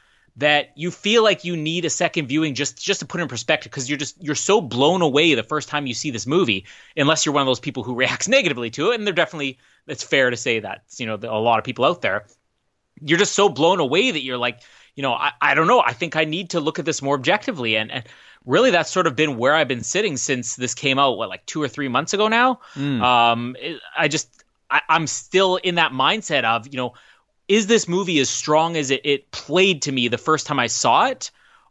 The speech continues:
Speaker 1: Or is it just, it's such a shock the first time you see it that, you know, you, you just can't get over that. And maybe it's, it's just another movie. I'm still not sure. If I had a chance to rewatch it, you know,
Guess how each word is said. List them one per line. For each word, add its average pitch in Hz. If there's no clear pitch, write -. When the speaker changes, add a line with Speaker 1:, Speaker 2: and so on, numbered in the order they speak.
Speaker 1:
Or 156
is 175
it 180
just, 165
it's -
such -
a 160
shock 165
the 156
first 147
time 139
you 123
see 156
it 113
that, 127
you 127
know, 123
you, 113
you 131
just 139
can't 156
get 135
over 131
that. 104
And 117
maybe 135
it's, -
it's 123
just 120
another 110
movie. 135
I'm 127
still 190
not 160
sure. 170
If -
I 147
had 151
a -
chance 135
to 131
rewatch 98
it, 165
you 123
know, 120